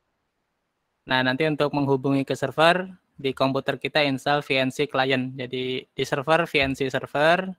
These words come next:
di sini di laptop V N C client untuk menghubungi ke server.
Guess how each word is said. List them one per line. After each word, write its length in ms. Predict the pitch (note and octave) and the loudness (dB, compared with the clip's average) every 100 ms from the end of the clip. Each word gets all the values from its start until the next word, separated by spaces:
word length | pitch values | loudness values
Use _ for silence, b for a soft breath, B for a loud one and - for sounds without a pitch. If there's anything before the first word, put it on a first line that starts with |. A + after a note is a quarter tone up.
| - | -12
di 160 | B2+ | -12
sini 560 | - B2 C3 C#3+ D3 - | -8 -6 -4 -4 -4 -8
di 160 | C3+ | -6
laptop 400 | B2+ B2+ - C#3+ | -4 -4 -4 -4
V 80 | - | -2
N 80 | B2 | -2
C 160 | - B2+ | -4 -4
client 480 | B2 B2+ D3 E3+ | -2 0 -2 -2
untuk 240 | D3+ B2+ C3+ C3 | -4 -4 -4 -4
menghubungi 560 | C3 C3 B2+ C3 C#3 | -2 -4 -2 -2 -4
ke 160 | C3+ C3+ | -4 -4
server. 400 | C3 - B2+ | -6 -4 -4